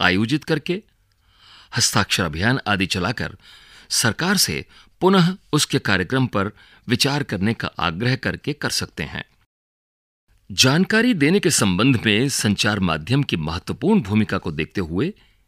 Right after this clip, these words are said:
ये आवश्यक है कि जानकारी संतुलित होनी चाहिए। आइए, आगे दिए गए एक ही समाचार के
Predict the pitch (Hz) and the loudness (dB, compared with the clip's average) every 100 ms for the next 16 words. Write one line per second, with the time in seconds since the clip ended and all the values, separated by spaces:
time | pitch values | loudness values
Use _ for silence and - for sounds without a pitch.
0 | _ 87 90 - 78 78 - 190 - 78 | _ -6 -6 -2 -2 0 0 -2 -4 -10
1 | 50 - _ _ _ _ _ _ - 90 | -12 -16 _ _ _ _ _ _ -10 -6
2 | 82 78 - - 78 69 80 190 - _ | -4 -4 -6 -6 -6 -4 -6 -8 -12 _
3 | _ _ - - 208 226 277 254 - 165 | _ _ -6 0 2 2 0 -2 -2 -2
4 | 120 98 78 76 - _ _ _ _ _ | -2 -2 -4 -8 -10 _ _ _ _ _
5 | _ _ _ _ _ _ _ - 87 95 | _ _ _ _ _ _ _ -2 0 0
6 | 185 _ _ _ _ _ _ - 127 175 | -4 _ _ _ _ _ _ 2 4 4
7 | 247 170 196 196 165 170 185 - - 190 | 0 2 2 6 6 6 4 2 2 2
8 | 233 - 208 - 139 143 165 160 156 120 | 2 0 0 0 0 0 2 0 0 -2
9 | 104 | -2